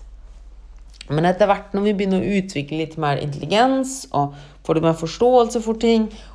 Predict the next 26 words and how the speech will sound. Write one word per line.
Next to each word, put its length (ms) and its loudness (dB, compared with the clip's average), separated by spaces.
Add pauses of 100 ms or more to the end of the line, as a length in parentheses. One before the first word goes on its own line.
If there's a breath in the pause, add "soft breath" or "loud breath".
og 140 -18
slike 340 -2
ting, 300 0
og 220 -4
blir 160 -4
påvirket 520 0
av 80 -2
ytre 300 -8
faktorer, 580 -2
så 360 -8
ser 680 -4
vi 140 0
jo 160 -4 (100)
at 220 -4 (100)
unger 460 -2 (840 loud breath)
begynner 300 -4
å 160 0
ha 80 4
lyst 720 -2 (720)
på 160 -2
mer 600 2
mat, 600 -2
og 120 -4
spesielt 680 -4
noen 640 -2
matvarer. 580 -4